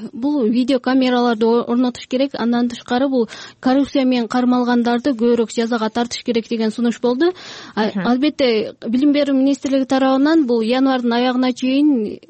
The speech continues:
Speaker 1: э, у-, бардык университеттерде видео камералар коюлат деген, э,
Speaker 2: Сөздөр
Speaker 1: сунуш,
Speaker 2: айтылган.
Speaker 1: сөздөр айтылган, бирок ал январь эмес, февралда бүттү,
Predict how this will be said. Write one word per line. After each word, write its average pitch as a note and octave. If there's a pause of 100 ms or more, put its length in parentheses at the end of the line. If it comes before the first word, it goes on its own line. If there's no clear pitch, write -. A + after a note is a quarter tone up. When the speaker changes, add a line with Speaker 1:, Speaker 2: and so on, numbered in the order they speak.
(300)
Speaker 1:
э, - (200)
у-, A#3+
бардык A3+
университеттерде B3 (180)
видео A#3+
камералар B3
коюлат B3
деген, A3+ (380)
э, G#3 (580)
Speaker 2:
Сөздөр A#3
Speaker 1:
сунуш, C#4
Speaker 2:
айтылган. -
Speaker 1:
сөздөр C4+
айтылган, C4
бирок C#4
ал A#3 (380)
январь B3+
эмес, C4+
февралда B3+
бүттү, A#3+